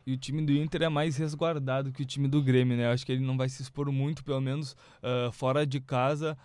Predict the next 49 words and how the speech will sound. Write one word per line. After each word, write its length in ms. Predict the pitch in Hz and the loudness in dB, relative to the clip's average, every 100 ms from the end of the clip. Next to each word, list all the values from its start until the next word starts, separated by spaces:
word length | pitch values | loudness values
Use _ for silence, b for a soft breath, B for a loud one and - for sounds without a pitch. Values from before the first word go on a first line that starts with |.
| B | B
ao, 400 | - 123 131 120 | -6 -2 -2 -2
ao 160 | 127 135 | -2 -2
ataque 400 | 139 131 131 131 | -2 -2 -2 -2
rápido 720 | 120 127 135 139 135 139 131 | 0 0 0 -2 -2 0 -2
do 640 | 135 135 135 135 127 127 131 | 0 0 0 0 0 -2 -4
Atlético 380 | 131 135 131 | -4 -4 -2
Paranaense. 600 | - 135 151 143 127 123 B B | 0 0 0 0 0 -2 B B
O 120 | 151 143 | -2 0
Bruno, 360 | 135 175 185 | 2 0 0
lateral 360 | 143 131 127 139 | -2 -4 -4 -2
direito, 360 | 131 131 147 | -2 -4 -4
ao 60 | 143 | -6
contrário 440 | 131 127 127 135 | -6 -4 -4 -4
do 260 | 131 131 123 | -4 -4 -4
Galhardo, 420 | 127 120 120 135 | -4 -2 -2 -4
que 80 | 131 | -6
jogou 300 | 127 120 127 | -6 -6 -4
o 20 | |
último 320 | 127 131 131 120 | -4 -4 -4 -4
jogo, 340 | 120 147 131 B B B | -4 -4 -6 B B B
o 120 | 131 | -8
Bruno, 240 | 123 143 151 | -4 -4 -4
é, 160 | 156 - | -4 -4
é, 220 | 135 127 | -4 -4
ele 200 | - 143 | -4 -2
marca 420 | 147 139 160 151 127 | 0 2 2 0 -2
bem. 280 | 123 110 B B - | -2 -4 B B -8
O, 300 | 131 135 120 | -6 -2 -2
acho 240 | 131 131 | -2 -4
que 180 | 160 160 B B _ - | -8 -10 B B _ -6
o, 460 | 139 135 135 131 - - | -4 -2 -2 -4 -8 -6
a 100 | 135 | -4
dificuldade 680 | 131 156 147 139 165 151 | -4 -4 0 2 2 0
desse 180 | 147 143 | -4 -2
lado 160 | 143 139 | -2 0
direito 360 | 135 139 139 | 0 -2 -4
pro 100 | 147 | -8
time 220 | 135 143 | -8 -4
do, 280 | 139 131 127 | -2 0 -2
do 300 | 131 131 127 | -4 -4 -2
Inter 320 | 131 180 165 131 | -2 -4 -2 0
vai 140 | 131 | 0
ser 140 | 131 | 0
o 60 | 156 | -2
D'Alessandro 520 | 156 160 131 165 190 | 0 0 -2 -2 -4
fazer 280 | - 165 156 | -2 -2 -2
a 60 | 175 | -4
cobertura 640 | 185 170 143 165 202 214 | -4 -4 -6 -6 -2 -2
com, 240 | 202 202 | -2 -10